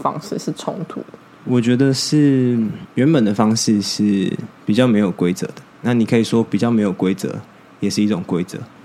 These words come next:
Speaker 2: 那如果要说到这个程度上面的话，那当然是原本的规则也是一种规则，原本想要打破规则就是一个规则。
Speaker 1: 嗯。
Speaker 2: 对，但打破规则的这个规则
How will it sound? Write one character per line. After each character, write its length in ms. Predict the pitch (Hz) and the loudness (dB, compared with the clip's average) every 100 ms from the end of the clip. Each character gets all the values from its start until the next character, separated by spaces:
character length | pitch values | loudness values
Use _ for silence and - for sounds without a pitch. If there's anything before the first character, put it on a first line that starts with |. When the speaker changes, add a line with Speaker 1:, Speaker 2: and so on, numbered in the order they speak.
| 87 | -4
Speaker 2:
那 260 | 107 104 90 | -2 0 0
如 180 | 110 | 2
果 180 | 117 107 98 80 64 - - - | 4 4 2 -2 -8 -16 -20 -2
要 180 | 120 113 | 0 2
说 180 | - 127 | 2 2
到 100 | 117 | 2
这 120 | 113 | 2
个 60 | |
程 220 | 107 - 98 | 0 -2 0
度 140 | 104 | 0
上 160 | 104 101 | 0 0
面 160 | 101 | 0
的 80 | 92 | -4
话， 300 | - 90 - - - - - - | -2 -4 -4 -12 -18 -18 -20 -6
那 120 | 104 | -4
当 160 | 101 107 | 0 0
然 160 | 95 | 0
是 380 | 98 - 98 92 - - - | -2 -2 -2 -2 -6 -12 -8
原 180 | 107 113 | 0 2
本 140 | 120 98 | 2 0
的 80 | 92 | 0
规 180 | 104 | 0
则 120 | 101 78 | 0 -4
也 100 | 65 | -4
是 120 | 82 | -6
一 40 | |
种 140 | 76 - | -6 -8
规 160 | - - | -8 -8
则， 120 | - | -4
原 200 | 107 123 | 0 2
本 180 | 127 95 | 2 0
想 180 | - 90 | -2 -2
要 180 | 101 101 | -2 -2
打 160 | 85 | -4
破 160 | - 104 | -4 -2
规 200 | 98 92 | 0 -2
则 180 | - 65 | -4 -8
就 160 | - | -4
是 140 | 101 95 | -4 -2
一 60 | |
个 100 | 92 | -4
规 220 | 85 - 85 | -4 -4 -6
则。 160 | - - - - | -8 -14 -18 -10
Speaker 1:
嗯。 240 | 190 180 - - - - - | -4 -4 -6 -14 -20 -12 -10
Speaker 2:
对， 120 | - - - | -10 -12 -8
但 380 | - 117 107 101 - - - - | -2 2 2 0 -6 -14 -20 -4
打 160 | 104 | -2
破 200 | 92 160 | 2 2
规 180 | 117 117 | 4 2
则 140 | 113 92 | 0 -2
的 100 | 90 | 0
这 100 | 107 | 0
个 80 | |
规 200 | 95 101 196 | 0 -2 -2
则 160 | - | -6